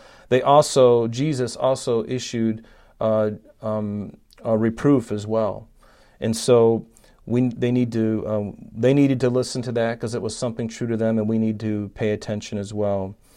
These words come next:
These seven churches also can be seen as representative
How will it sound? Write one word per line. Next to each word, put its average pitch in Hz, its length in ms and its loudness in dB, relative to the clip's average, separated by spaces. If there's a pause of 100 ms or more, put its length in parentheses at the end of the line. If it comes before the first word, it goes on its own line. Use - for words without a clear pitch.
(240)
These 135 200 2
seven 170 280 8
churches 156 500 4
also 160 440 6
can 139 200 -4
be 131 120 -4
seen 156 320 -6
as 117 160 -4
representative 120 1120 2